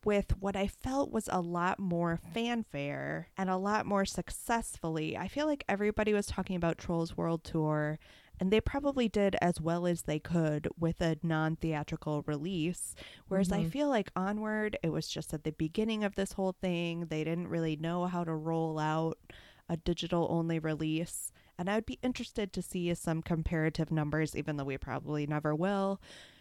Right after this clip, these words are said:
Speaker 1: 'cause it kind of feels like Onward fell flat. For a Pixar film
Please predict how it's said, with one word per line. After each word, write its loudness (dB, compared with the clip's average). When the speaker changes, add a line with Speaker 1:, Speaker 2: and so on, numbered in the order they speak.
Speaker 1:
'cause 2
it -2
kind 2
of 2
feels 0
like 2
Onward 2
fell 0
flat. -8
For -2
a 4
Pixar -2
film 0